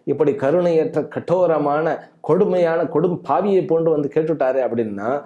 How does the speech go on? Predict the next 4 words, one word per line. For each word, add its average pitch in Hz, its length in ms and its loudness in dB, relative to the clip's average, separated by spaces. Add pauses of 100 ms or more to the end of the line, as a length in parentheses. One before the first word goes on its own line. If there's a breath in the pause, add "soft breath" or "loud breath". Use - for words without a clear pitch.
(280 loud breath)
ஈஸ்வரன் 170 720 2
என்கின்ற 165 540 0
அந்த 131 180 0
தத்துவமானது 131 880 0